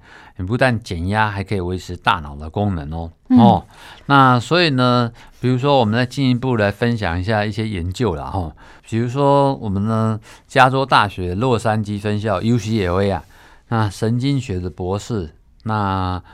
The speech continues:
Speaker 1: 这个库斯就说啊，我们大脑呢，大概从二十五岁就开始变小，但是呢，我们往到更长年长的时候才会发现这件事情，那，那时候就会开始有健忘的现象。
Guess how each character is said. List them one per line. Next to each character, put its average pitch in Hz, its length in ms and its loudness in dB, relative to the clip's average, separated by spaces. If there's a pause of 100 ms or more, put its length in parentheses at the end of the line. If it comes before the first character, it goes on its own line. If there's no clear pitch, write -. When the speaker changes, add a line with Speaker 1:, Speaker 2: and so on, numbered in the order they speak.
(160)
Speaker 1:
这 123 120 -2
个 98 420 -2 (260)
库 156 220 0
斯 131 240 -2
就 123 140 -2
说 120 260 4
啊， 104 160 -2 (380)
我 101 100 -2
们 135 220 -2
大 185 180 2
脑 85 260 -2
呢， 82 160 -4
大 131 160 0
概 123 120 2
从 98 240 -4
二 131 120 -2
十 107 200 -4
五 82 100 -4
岁 107 200 -4
就 101 60 -2
开 110 160 -6
始 78 140 -8
变 98 240 -4
小， - 180 -12 (440)
但 143 120 0
是 156 160 -2
呢， 120 220 0
我 107 140 -4
们 110 240 -2
往 101 320 2
到 127 180 4
更 120 320 -2
长 101 720 -6
年 110 220 0
长 90 160 0
的 85 100 -4
时 82 100 -10
候 104 160 0
才 95 180 -4
会 101 60 0
发 104 200 -2
现 101 160 -2
这 101 80 -4
件 98 160 0
事 110 200 -6
情， - 160 -14 (520)
那， 120 80 0
那 123 100 4
时 117 140 0
候 113 120 4
就 110 140 0
会 107 80 0
开 104 220 -2
始 82 100 -12
有 73 80 -10
健 98 340 -4
忘 90 140 -2
的 82 60 -4
现 98 200 -4
象。 87 220 -6